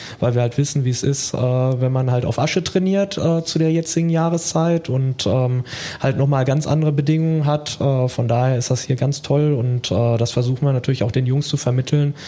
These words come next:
das nicht als unbedingt selbstverständlich zu nehmen, auch wenn das natürlich schwer ist, wenn man das halt, äh, jeden Tag oder gar nicht anders kennt.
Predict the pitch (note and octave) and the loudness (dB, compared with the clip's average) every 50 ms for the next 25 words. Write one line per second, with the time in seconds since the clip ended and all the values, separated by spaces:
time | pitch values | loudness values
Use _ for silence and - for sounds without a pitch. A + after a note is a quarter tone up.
0 | - - - - - - A#2 - C#3 C#3+ C#3+ - - A#2 A#2+ A#2 - C3 C#3+ C#3 | -14 -12 -14 -6 -2 -2 0 2 2 2 2 2 0 0 0 0 0 0 2 2
1 | C3+ B2+ C3+ C3 - C#3 C#3 C3+ - B2 - - C3+ D3 D3+ C#3 - - - C3 | 2 2 0 2 2 0 0 2 0 -2 0 0 0 0 0 0 -2 -2 -2 0
2 | B2 A#2+ B2 B2+ B2+ G2+ A#2+ A#2+ C3 C3 B2 A#2+ B2 A#2 - B2+ A#2+ - - - | 2 2 2 2 2 0 0 0 0 0 0 0 0 0 0 -2 -2 -2 0 0
3 | C3 C3 C3 B2 - A#2 A#2+ A#2+ A#2+ A#2+ A#2 - A#2+ A#2+ A2+ - - - - A#2+ | 0 2 0 0 0 0 0 2 0 0 0 0 0 0 0 0 -2 0 2 2
4 | B2 A#2+ A#2 - - - - - - B2 B2+ C3 C3+ C3 - B2+ B2 B2+ B2 - | 2 0 0 -4 -10 -18 -20 -6 0 0 2 2 0 0 0 0 0 0 0 -2
5 | - - A2+ A2+ A2+ A2 G2 A2 B2 B2+ B2+ - A#2+ B2+ B2 A#2+ - - - C3+ | -2 0 0 0 0 0 0 0 0 0 0 0 0 0 0 0 0 0 0 0
6 | C3+ C3 C#3 C#3+ | 2 0 -2 -2